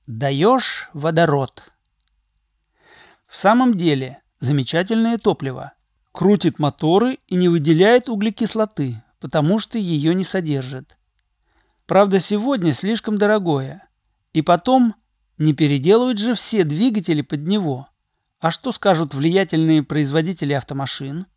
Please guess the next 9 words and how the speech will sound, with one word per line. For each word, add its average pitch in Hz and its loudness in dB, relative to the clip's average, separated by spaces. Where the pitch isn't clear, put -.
Куда 254 2
они 180 6
тогда 156 0
свой 160 -2
товар 175 2
денут? 131 -8
Поэтому 214 2
производители 170 0
автомашин 151 -2